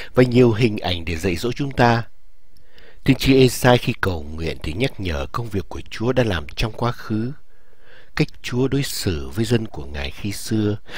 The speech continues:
rồi cầu xin Chúa từ trời đoái xem dân Ngài, để ý đến tình cảnh của họ, lưu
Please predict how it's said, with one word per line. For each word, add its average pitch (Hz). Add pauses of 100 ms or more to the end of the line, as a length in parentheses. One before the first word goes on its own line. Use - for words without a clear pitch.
(160)
rồi 135
cầu 123
xin 160
Chúa -
từ 117 (140)
trời 101
đoái 131
xem 139
dân 131
Ngài, 76 (680)
để 73
ý 113
đến 127 (140)
tình 71 (140)
cảnh 67
của 67
họ, 73 (180)
lưu 110